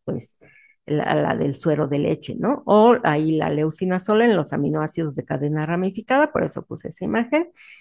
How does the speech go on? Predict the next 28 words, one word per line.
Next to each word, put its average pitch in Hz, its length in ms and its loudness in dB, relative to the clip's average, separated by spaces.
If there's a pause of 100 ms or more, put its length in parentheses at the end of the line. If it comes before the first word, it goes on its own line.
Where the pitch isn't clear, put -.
(260)
Y 262 140 4
entonces, 269 560 4
como 254 320 2
tal, 247 320 4
estas 214 360 -2
intervenciones, 190 960 0
o 170 80 0
sea, 160 200 -2
tomar 165 500 0 (340)
hasta 147 320 -4
suero 180 300 4
de 180 100 4
leche 180 640 -2
o 160 360 0
aminoácidos - 520 -4
de - 80 -8
cadena 170 340 -2
ramificada, 180 640 -2
pues, - 140 -18
son 165 200 -6
superiores, 202 680 2 (640)
este, 151 1300 0
eh, 156 60 0
más 196 240 2
eficaces 208 540 -2
que 214 160 4
priorizarse 190 800 0
sobre 196 560 2